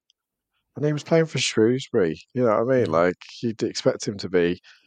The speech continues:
Speaker 1: I saw something today, actually, that said, um, best signings in the top four divisions, and they were kinda listing, and, like, James Maddison was up there for Spurs, but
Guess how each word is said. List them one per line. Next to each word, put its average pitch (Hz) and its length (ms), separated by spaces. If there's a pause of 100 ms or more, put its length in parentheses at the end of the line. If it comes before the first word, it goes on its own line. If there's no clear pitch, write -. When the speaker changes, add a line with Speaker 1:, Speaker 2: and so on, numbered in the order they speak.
(560)
Speaker 1:
I - 100
saw 160 180
something 135 240
today, 113 260
actually, 90 320
that 82 160
said, 92 300
um, 90 460 (480)
best - 480 (100)
signings 92 720
in 90 180
the 87 80 (180)
top - 220
four 87 420 (120)
divisions, 87 500
and 85 80
they 85 40
were 82 80
kinda 82 260
listing, 82 480
and, 78 100
like, 73 160
James 85 380
Maddison 82 460
was 80 120
up - 140
there - 140
for - 100
Spurs, 95 440
but - 200